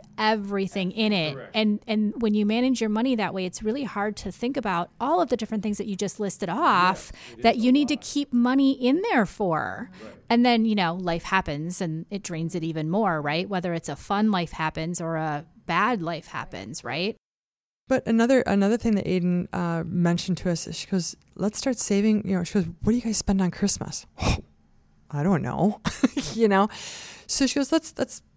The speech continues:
Speaker 3: do a ballpark. Let-, and let's aim, aim to save that much." So we aimed to save so much. And we said, she goes, "When do you want it there?" And I said, "I want it by, there by December first so that we can do our shopping." So we made sure we had that money in savings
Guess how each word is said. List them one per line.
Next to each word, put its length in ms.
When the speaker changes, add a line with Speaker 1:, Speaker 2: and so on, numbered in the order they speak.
Speaker 3:
do 100
a 40
ballpark. 400
Let-, 180
and 80
let's 220
aim, 360
aim 200
to 120
save 380
that 180
much." 380
So 380
we 420
aimed 640
to 120
save 340
so 160
much. 520
And 100
we 80
said, 180
she 100
goes, 160
"When 120
do 80
you 80
want 200
it 80
there?" 120
And 80
I 40
said, 140
"I 20
want 160
it 40
by, 140
there 160
by 120
December 340
first 320
so 140
that 180
we 100
can 300
do 100
our 140
shopping." 400
So 220
we 200
made 260
sure 300
we 300
had 320
that 140
money 280
in 120
savings 760